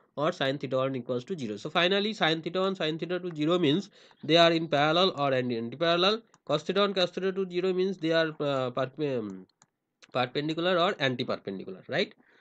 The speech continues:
So parallel, anti-parallel, perpendicular, anti-perpendicular. Now the question is which is the stable?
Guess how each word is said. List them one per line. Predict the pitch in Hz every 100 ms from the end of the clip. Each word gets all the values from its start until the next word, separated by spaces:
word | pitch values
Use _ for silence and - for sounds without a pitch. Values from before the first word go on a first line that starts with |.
| _ _
So | - 117
parallel, | 139 139 160 175
anti-parallel, | 143 147 156 165 170 202
perpendicular, | 135 - 135 139 165
anti-perpendicular. | 220 131 104 190 285 _ _ 98 - 117 160 - - 127 - _ - - - - _ -
Now | 185
the | 247
question | 240 214 247 233
is | 214
which | 214 202
is | 220 196
the | 220
stable? | 220 170 120